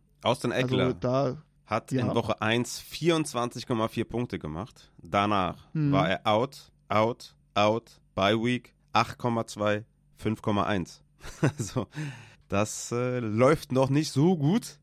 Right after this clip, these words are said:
Speaker 1: Und jetzt
Speaker 2: Nee.
Speaker 1: wieder Low Ankle, also, hm.
Speaker 2: Schon concerning auf jeden Fall.
Speaker 1: Ja, ist schon ein bisschen besorgniserregend.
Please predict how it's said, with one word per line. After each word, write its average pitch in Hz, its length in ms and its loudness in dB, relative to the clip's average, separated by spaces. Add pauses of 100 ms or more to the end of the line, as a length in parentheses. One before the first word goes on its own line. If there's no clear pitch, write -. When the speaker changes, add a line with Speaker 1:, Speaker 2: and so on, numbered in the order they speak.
(160)
Speaker 1:
Und 117 200 2
jetzt 139 200 0
Speaker 2:
Nee. 160 180 0
Speaker 1:
wieder 156 140 4
Low 131 280 4
Ankle, 127 520 0
also, 104 720 -2 (440)
hm. 180 180 0 (640)
Speaker 2:
Schon 190 320 -2 (320)
concerning 127 540 -4
auf - 180 -10
jeden 120 140 -6
Fall. 135 260 -10 (260)
Speaker 1:
Ja, 110 520 -6 (320)
ist 113 120 -12
schon 120 180 -6
ein - 20 -8
bisschen 117 260 -6
besorgniserregend. 98 840 -6